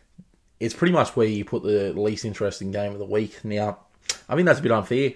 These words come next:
in, when you look at this match between the, uh, West Tigers and the Gold Coast Titans. There's no doubt that the Titans probably deserve to be in this slot after their start to the year. I thought they would, uh, throw a lot more at the North Queensland Cowboys than they did last Friday night. They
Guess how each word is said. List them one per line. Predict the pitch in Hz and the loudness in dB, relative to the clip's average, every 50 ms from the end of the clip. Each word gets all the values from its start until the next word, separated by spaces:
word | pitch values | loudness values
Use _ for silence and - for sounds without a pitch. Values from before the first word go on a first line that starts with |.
| - - - | -8 -14 -10
in, | - 110 110 110 | -8 -6 -4 -4
when | 110 107 | -4 -2
you | 104 | -2
look | 110 110 110 | -2 -2 -2
at | 101 | -2
this | 107 117 120 | -4 -4 -2
match | 117 101 98 101 - - - - | -4 -4 -4 -6 -8 -14 -16 -16
between | - - - 101 98 98 98 98 | -16 -10 -8 -6 -6 -4 -6 -6
the, | 98 98 98 98 101 95 - | -6 -8 -8 -8 -8 -6 -6
uh, | 80 98 98 98 | -4 -4 -2 -2
West | 95 101 95 - - | -2 -2 -4 -2 -2
Tigers | 101 95 92 92 92 92 | -2 0 0 -2 -4 -6
and | 95 - 95 92 | -8 -8 -8 -8
the | 92 | -6
Gold | - 95 92 101 98 | -4 -2 -4 -2 -2
Coast | - 95 95 - - | -2 -4 -4 -4 -8
Titans. | - - 143 104 123 131 90 95 98 - - | -8 -4 0 0 0 0 -2 -4 -8 -8 -8
There's | 110 104 120 | -8 -4 -2
no | 127 131 123 | -2 -2 -2
doubt | 101 - 104 107 107 - - | -2 0 0 0 0 0 -2
that | 78 65 64 - | -6 -8 -10 -8
the | - 104 | -6 -4
Titans | 95 98 104 98 98 101 95 | 0 0 0 0 -2 -6 -8
probably | - - 98 95 | -4 -2 0 0
deserve | 95 95 95 - 101 101 101 - | 0 -2 -2 -2 -2 -2 -2 -4
to | - | -6
be | - 101 101 | -8 -8 -6
in | 101 | -6
this | 98 95 - | -6 -8 -8
slot | - - 107 110 123 | -4 0 0 0 2
after | 117 104 95 - 98 | 0 -4 -4 -6 -6
their | 92 101 98 95 | -2 -2 -2 -2
start | - - - 98 98 - - | -4 -4 -4 -2 -2 -4 -6
to | - | -8
the | 82 80 | -8 -6
year. | 92 92 101 123 147 - - - - - - - - | -6 -4 -4 -6 -6 -8 -12 -18 -20 -20 -20 -12 -12
I | 92 | -10
thought | - - 104 95 | -6 -6 -6 -2
they | - 87 | -2 0
would, | 92 92 90 92 - - - _ _ _ _ _ - - _ _ _ _ _ _ _ _ _ _ _ | 0 -2 -4 -6 -12 -20 -20 _ _ _ _ _ -20 -20 _ _ _ _ _ _ _ _ _ _ _
uh, | - 101 98 95 90 | -6 -4 -2 -2 -2
throw | - - 120 113 107 | -2 0 2 2 2
a | |
lot | 104 104 110 - 113 | 4 2 2 0 0
more | 113 110 120 120 - | -4 -2 -2 -2 -2
at | 117 113 - - | -4 -6 -6 -8
the | 107 104 | -8 -8
North | 107 107 101 95 - | -6 -6 -6 -6 -6
Queensland | - 101 95 95 98 95 90 | -8 -8 -6 -6 -6 -6 -6
Cowboys | - 104 98 98 101 101 101 98 - | -6 -6 -6 -4 -4 -6 -6 -6 -8
than | 107 101 | -8 -6
they | 101 98 98 | -6 -6 -8
did | 95 - - 131 151 139 123 - - - - - - | -8 -6 -4 -4 -4 -4 -6 -14 -20 -20 -20 -20 -10
last | - 110 110 104 98 - - | -6 -2 -2 -2 -2 -2 -2
Friday | - 113 101 98 98 98 | 0 2 2 2 0 -2
night. | 98 101 117 147 151 - - | -2 -2 -2 -2 -2 -4 -8
They | - 98 98 101 95 | -4 -2 -2 -2 -2